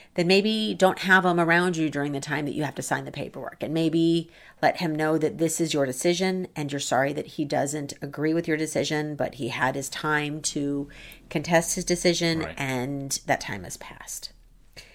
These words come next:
Speaker 1: And ten, the last one is, will I be alone after the baby is placed for adoption? That is your choice. This is, shouldn't be a fear. This is a choice.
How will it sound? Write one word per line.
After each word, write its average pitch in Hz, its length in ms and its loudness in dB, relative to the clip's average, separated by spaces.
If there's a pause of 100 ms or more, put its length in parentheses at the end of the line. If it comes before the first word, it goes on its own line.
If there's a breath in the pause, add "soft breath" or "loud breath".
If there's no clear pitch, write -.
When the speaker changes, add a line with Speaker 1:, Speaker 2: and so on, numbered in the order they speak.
(440 loud breath)
Speaker 1:
And 147 480 -2 (160)
ten, 185 680 2
the 156 100 2
last 160 420 4
one 147 240 0
is, 151 220 -2
will 170 120 6
I 190 100 8
be 202 100 4
alone 170 260 4
after 147 180 0
the 151 80 -2
baby 143 240 0
is 143 140 -4
placed 139 240 -4
for 120 100 2
adoption? - 480 -6 (840)
That 170 160 6
is 196 200 0
your 170 220 0
choice. - 640 -10 (580)
This 165 120 -6
is, 180 100 -2
shouldn't 180 280 2
be 160 100 0
a 151 60 -2
fear. - 400 -8 (280)
This - 180 -4
is 196 80 -6
a 208 60 -4
choice. - 480 -6